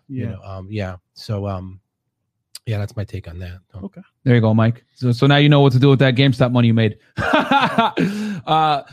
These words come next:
Speaker 3: so, okay, guys. So what we're gonna do is we're gonna start the Zoom call,
Speaker 1: Yeah.
Speaker 3: uh, now.
Speaker 1: Now.
Speaker 3: Um,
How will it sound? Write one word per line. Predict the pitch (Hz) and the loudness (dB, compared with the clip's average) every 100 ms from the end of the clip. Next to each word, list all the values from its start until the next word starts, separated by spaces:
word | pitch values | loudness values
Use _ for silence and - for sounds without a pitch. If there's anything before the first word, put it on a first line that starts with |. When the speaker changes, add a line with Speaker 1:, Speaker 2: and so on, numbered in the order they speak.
| _ | _
Speaker 3:
so, | - 170 | -6 -2
okay, | 220 233 180 | -2 -2 -2
guys. | 214 170 - | 0 -2 -4
So | - | -4
what | 233 | -2
we're | 269 | 0
gonna | 254 | 0
do | 226 240 | 2 0
is | 165 | 2
we're | |
gonna | 226 226 | 0 0
start | 208 160 | -2 -2
the | |
Zoom | 151 185 | 0 0
call, | 175 175 160 - | 0 0 0 0
Speaker 1:
Yeah. | 143 | 0
Speaker 3:
uh, | 131 | 0
now. | 135 156 190 _ | 0 0 -4 _
Speaker 1:
Now. | 139 131 120 | -16 -14 -8
Speaker 3:
Um, | 143 143 139 135 131 | -4 -2 0 -2 -4